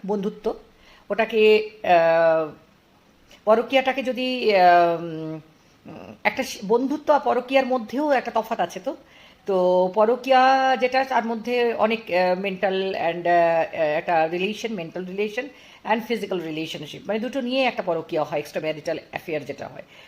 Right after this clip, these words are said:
আর যেটা বন্ধুত্ব হয় সেটা কিন্তু বন্ধুত্ব, নিপাট বন্ধুত্ব। তো সেই জন্য, আহ, এক্ষেত্রে আমি বলবো যে, আহ,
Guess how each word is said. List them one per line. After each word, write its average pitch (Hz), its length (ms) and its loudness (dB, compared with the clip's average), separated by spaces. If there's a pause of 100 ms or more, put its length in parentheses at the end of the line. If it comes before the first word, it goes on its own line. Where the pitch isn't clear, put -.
(160)
আর 160 340 4
যেটা 214 200 -2
বন্ধুত্ব 220 480 -2
হয় 269 200 -4
সেটা 254 220 -8
কিন্তু 226 200 -12
বন্ধুত্ব, 151 440 -8
নিপাট 214 340 -2
বন্ধুত্ব। 143 480 -10 (1200)
তো 214 300 4
সেই 240 200 -4
জন্য, 226 240 0 (400)
আহ, 160 360 4
এক্ষেত্রে 247 420 -2
আমি 240 160 0
বলবো 240 340 2
যে, 233 640 4
আহ, 156 920 2